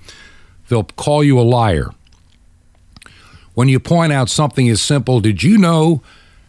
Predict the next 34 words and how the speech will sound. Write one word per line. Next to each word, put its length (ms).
that 220
the 80
majority 640
of 140
those 440
that 240
died 360
of 140
covid 340
nineteen, 600
we're 160
talking 540
not 300
like 280
fifty 400
percent, 480
we're 140
talking 480
like 300
eighty, 360
ninety 400
percent 500
of 180
those 320
that 180
died 280
of 120
covid 420
also 500
suffered 560
severe 640
vitamin 580
D 220
deficiencies. 960